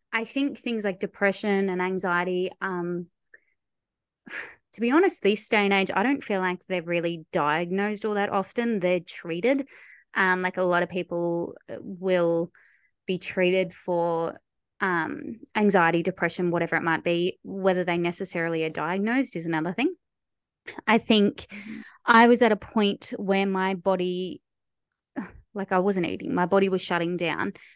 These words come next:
Speaker 1: So I think anyone, anyone living in a body like that is going to have depression or depressive tendencies and, and, like, anxious thoughts. <laughs> Like, I think that that was all to go hand in hand, more just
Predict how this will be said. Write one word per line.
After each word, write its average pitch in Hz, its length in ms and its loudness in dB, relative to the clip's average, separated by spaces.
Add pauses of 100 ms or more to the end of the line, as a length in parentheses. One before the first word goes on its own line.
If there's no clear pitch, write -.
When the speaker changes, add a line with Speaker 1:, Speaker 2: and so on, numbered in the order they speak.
(180)
Speaker 1:
So - 200 2
I 196 120 4
think 240 380 0
anyone, 185 760 0 (760)
anyone 214 480 2
living 180 320 0
in 170 80 -2
a 175 40 -2
body 165 280 -4
like 151 260 -4
that 170 400 -2 (140)
is 180 420 0 (120)
going 170 360 4
to - 80 -6
have 165 300 -2 (400)
depression 170 840 -4
or - 260 -2 (320)
depressive 175 640 0 (120)
tendencies - 680 -2
and, 180 220 2
and, 180 160 2
like, 165 180 0 (320)
anxious 180 440 -4
thoughts. - 500 -2
<laughs> 214 80 4
Like, - 380 -4 (400)
I 202 120 2
think 190 480 4
that 180 260 2
that 185 300 2
was 180 140 -2
all 175 140 0
to - 80 -12
go 170 140 0
hand 170 240 -2
in 175 100 -2
hand, 185 280 0
more 196 300 2
just 180 460 -2